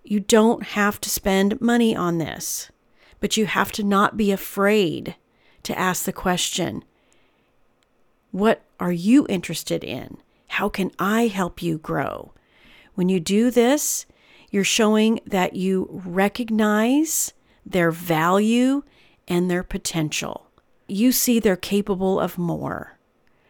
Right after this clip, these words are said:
And doesn't that feel so good? When someone talks to you in a way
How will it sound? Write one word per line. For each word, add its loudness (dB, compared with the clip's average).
And -2
doesn't 4
that 2
feel 0
so 0
good? 0
When 0
someone 2
talks -2
to -2
you 0
in 2
a 0
way 0